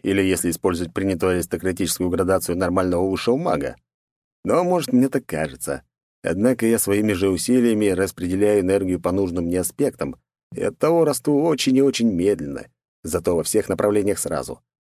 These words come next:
Ну, точнее, не во всех, а в нужных конкретно мне. После кофе просидел часов шесть, за которые реально задолбался,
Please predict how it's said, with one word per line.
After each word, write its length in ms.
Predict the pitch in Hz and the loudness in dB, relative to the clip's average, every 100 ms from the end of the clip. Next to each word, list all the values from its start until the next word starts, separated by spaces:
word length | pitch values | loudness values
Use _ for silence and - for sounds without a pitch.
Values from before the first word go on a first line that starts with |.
| _ _ | _ _
Ну, 140 | 180 | 0
точнее, 340 | 180 147 143 120 | 2 2 2 2
не 100 | 117 | 2
во 80 | 107 | 0
всех, 480 | - 196 156 - - | 0 0 0 -2 -6
а 180 | 92 92 | -2 0
в 80 | |
нужных 320 | 117 147 107 - | 0 0 -2 -4
конкретно 460 | 95 - 113 104 | -4 0 -2 2
мне. 320 | 120 117 64 - _ _ _ _ _ _ _ 78 | 0 0 -4 -10 _ _ _ _ _ _ _ -4
После 260 | 78 82 | -2 -2
кофе 400 | - 107 98 104 | 0 2 2 0
просидел 540 | 85 87 82 85 92 82 | 0 -4 -4 -2 -2 -2
часов 400 | - - 82 - | -4 -4 -4 -4
шесть, 460 | - 110 - - - - | 0 0 0 -8 -18 -14
за 200 | 78 117 | -6 -4
которые 300 | 117 113 104 | -2 2 4
реально 460 | 101 110 113 85 | 4 4 4 0
задолбался, 720 | 80 80 90 104 104 73 - | -4 -2 0 0 -2 -2 -8